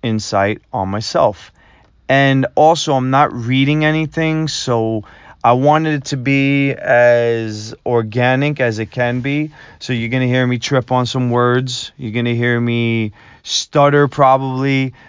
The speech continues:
whatever it is, 'cause I want you to feel like you can trust a company such as mine.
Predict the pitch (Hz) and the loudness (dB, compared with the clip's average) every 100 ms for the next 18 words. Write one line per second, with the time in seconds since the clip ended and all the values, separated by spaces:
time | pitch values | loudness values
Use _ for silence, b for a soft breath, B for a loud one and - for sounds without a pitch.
0 | b 104 123 135 135 143 139 139 139 135 | b -6 2 2 4 2 0 0 0 -2
1 | - 135 120 123 123 139 147 - 139 135 | -4 -4 0 0 2 0 0 -2 -4 -4
2 | - 120 - - 131 127 120 117 113 107 | -4 -8 -8 -6 -2 2 4 4 0 -4
3 | b b 120 120 104 123 117 - 127 127 | b b 0 0 0 -4 -4 0 0 2
4 | 123 - 117 110 - - - 120 - 117 | -4 -2 -2 -2 -6 -14 -8 -8 -2 -4
5 | 104 110 110 104 - 117 - 104 98 104 | -2 -6 -4 -6 -4 -6 -4 -8 -6 -6
6 | 95 92 | -6 -10